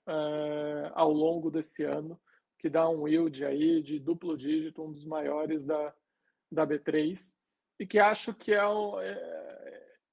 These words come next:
ele traz bastante, é, solidez no es-, no discurso que a gente tem compartilhado com o mercado. Numa empresa com foco na exportação,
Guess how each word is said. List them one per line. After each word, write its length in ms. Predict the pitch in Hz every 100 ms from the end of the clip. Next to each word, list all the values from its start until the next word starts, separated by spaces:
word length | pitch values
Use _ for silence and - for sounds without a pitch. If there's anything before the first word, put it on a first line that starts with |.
| _
ele 200 | 185 180
traz 380 | 196 196 196 196
bastante, 880 | 180 185 180 - 202 208 - 226 202
é, 400 | 208 196 190 180
solidez 800 | 180 - 196 185 170 175 202 185
no 160 | 190 196
es-, 280 | 190 - -
no 140 | 190
discurso 520 | 190 185 - 226 233 220
que 60 |
a 60 | 214
gente 220 | 190 185
tem 120 | 190
compartilhado 560 | 185 180 180 185 170 165
com 100 | -
o 40 |
mercado. 440 | 170 - 156 135 - _ _ _ _ _ _ _
Numa 160 | 156 160
empresa 380 | 156 170 170 170
com 160 | 156
foco 300 | 143 180 180
na 80 | 180
exportação, 840 | 160 - 160 156 - 180 196 208